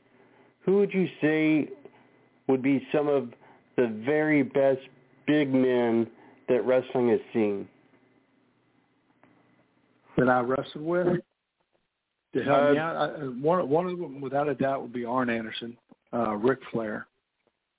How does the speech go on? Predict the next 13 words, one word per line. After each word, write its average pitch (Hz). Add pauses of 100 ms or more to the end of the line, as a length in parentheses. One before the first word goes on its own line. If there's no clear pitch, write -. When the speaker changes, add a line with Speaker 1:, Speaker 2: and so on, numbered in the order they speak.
(680)
Speaker 2:
Um, 123
I, 135
I 131
really 135
had 139
a 127
great 143
run 135
with 120 (100)
Jake 135
the 131 (120)
Snake 127
Roberts, 127